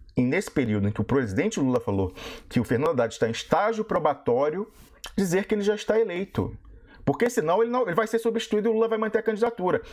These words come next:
A decisão é essa, Wellington. O Lula, vou cortar aqui pra gente quando eu falo isso. A decisão é essa, a gente viu a pressão. "Lula, desiste da candidatura."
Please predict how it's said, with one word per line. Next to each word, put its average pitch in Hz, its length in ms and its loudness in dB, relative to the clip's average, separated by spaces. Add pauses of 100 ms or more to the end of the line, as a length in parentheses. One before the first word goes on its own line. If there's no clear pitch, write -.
A 160 100 2
decisão 208 400 0
é 220 60 2
essa, 151 240 0
Wellington. 98 340 0
O 143 80 2
Lula, 202 300 2
vou - 280 -18
cortar 151 220 2
aqui 139 140 -2
pra 135 120 2
gente 135 160 -2
quando 131 140 0
eu 131 60 2
falo 117 180 2
isso. 104 100 -4 (440)
A 143 80 4
decisão 175 260 2
é 214 60 -2
essa, 143 80 -6
a - 20 -2
gente 143 140 -2
viu 175 80 4
a - 40 2
pressão. 233 400 0
"Lula, 131 520 0
desiste 160 340 0
da 208 80 2
candidatura." 185 720 0